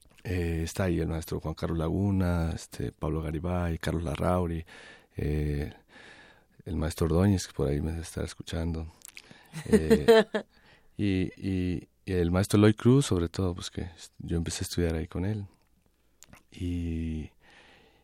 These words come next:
Speaker 1: y bueno, el, el, el movimiento de la guitarra en México, te decía hace, hace un momento,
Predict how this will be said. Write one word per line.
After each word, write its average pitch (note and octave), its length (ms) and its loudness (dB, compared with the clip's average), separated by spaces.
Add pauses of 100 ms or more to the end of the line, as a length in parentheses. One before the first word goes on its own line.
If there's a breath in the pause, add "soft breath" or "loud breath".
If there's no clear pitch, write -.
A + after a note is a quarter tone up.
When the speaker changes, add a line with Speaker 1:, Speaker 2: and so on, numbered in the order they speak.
(140 soft breath)
Speaker 1:
y - 80 0
bueno, A2+ 340 6
el, E2 480 2
el, E2 320 0
el E2+ 100 -2
movimiento F2 480 2
de F#2+ 60 2
la E2 80 0
guitarra F2 300 -4
en F2 60 -2
México, F2+ 260 -8
te - 120 -8
decía F2 300 -6
hace, - 240 -10
hace F2 200 -8
un F2+ 60 -2
momento, E2 440 -2